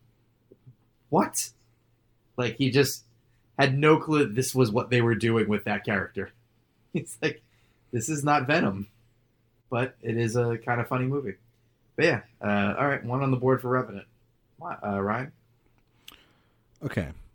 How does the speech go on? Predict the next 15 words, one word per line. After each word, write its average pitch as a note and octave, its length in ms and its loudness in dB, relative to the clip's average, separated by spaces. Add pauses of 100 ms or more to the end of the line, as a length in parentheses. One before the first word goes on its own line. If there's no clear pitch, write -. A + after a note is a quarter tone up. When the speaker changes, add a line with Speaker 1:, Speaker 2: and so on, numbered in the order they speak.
(640)
Speaker 2:
So A#2+ 380 0 (160)
I'm C3+ 120 0
just D#3 140 -2
gonna D3 160 2
go A#2 100 6
out G2+ 200 4
here G2 140 0
and E2+ 180 -4
say F#2 240 -6
this - 580 -6 (100)
real G#2 160 -8
quick. - 380 -8
Uh, F2 300 -12
Venom D3+ 460 2
is G2 280 0